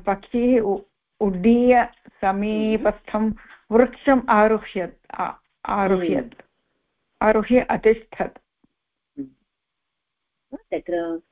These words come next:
Speaker 2: समीपस्थं यत् वृक्षमस्ति तत्र पक्षी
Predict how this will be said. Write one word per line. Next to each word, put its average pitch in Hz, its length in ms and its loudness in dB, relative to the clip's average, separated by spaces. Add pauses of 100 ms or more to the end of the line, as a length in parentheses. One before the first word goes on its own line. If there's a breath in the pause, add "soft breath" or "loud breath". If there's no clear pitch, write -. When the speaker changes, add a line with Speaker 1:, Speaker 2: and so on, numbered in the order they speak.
(300)
Speaker 2:
समीपस्थं 196 840 -2
यत् 185 220 0
वृक्षमस्ति 185 760 -2
तत्र 202 300 0 (520)
पक्षी - 360 0